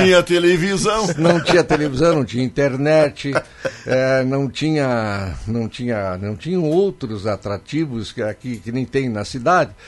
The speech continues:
Speaker 2: O que que acontecia? Nós, na, na, com, a,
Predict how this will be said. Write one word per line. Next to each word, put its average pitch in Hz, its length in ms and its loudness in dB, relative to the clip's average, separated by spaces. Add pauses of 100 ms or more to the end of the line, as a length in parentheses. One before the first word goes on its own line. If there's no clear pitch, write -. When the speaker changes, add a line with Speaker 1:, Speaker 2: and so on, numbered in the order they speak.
(260)
Speaker 2:
O 185 120 -4
que 196 180 -10
que 170 140 -8
acontecia? 101 580 -10 (180)
Nós, 131 840 -8
na, 90 320 -10
na, 90 220 -10 (100)
com, 95 440 -10 (380)
a, 113 120 -4